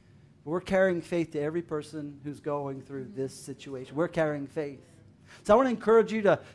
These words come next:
to start worshiping, to prepare. I wanna encourage you to, to start reading the Bible and praying during this season. Find some verses that say, "God,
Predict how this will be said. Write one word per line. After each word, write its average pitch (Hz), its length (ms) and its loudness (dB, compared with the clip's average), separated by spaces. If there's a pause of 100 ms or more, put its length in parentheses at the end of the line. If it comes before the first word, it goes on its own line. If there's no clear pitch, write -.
to 180 120 0
start 190 300 4
worshiping, 185 520 -2
to 170 120 -10
prepare. 160 540 0 (220)
I - 40 -4
wanna 202 120 -2
encourage 208 600 4
you 175 240 0
to, 156 260 -4 (200)
to 175 80 -8
start 208 260 2
reading 202 220 2
the 208 80 -2
Bible 185 380 6
and 156 120 -4
praying 208 440 8
during 185 220 -2
this 170 160 -2
season. 151 320 -6
Find 233 460 2
some 247 240 -6
verses 180 360 -4
that 165 160 -4
say, 156 140 0
"God, 208 540 4